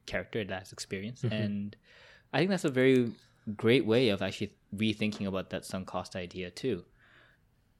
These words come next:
Speaker 1: And so from that, from that perspective, like, you, you know, you finally get to the point you want to apply to a boot camp.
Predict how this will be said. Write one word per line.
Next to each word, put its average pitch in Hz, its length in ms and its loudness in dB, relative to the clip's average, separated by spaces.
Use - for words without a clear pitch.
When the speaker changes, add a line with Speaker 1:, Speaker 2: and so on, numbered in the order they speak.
Speaker 1:
And 123 80 -4
so 131 100 -2
from 127 220 2
that, 123 260 4
from 127 180 0
that 131 180 4
perspective, 101 480 -2
like, 101 200 -4
you, 120 120 2
you 107 380 2
know, 107 80 -2
you 101 80 -2
finally 123 260 4
get 113 140 4
to - 80 -2
the 110 60 4
point 98 380 0
you 101 100 -6
want 104 300 0
to 98 520 -2
apply 113 240 2
to 113 100 0
a - 20 0
boot 98 220 -4
camp. 98 280 -4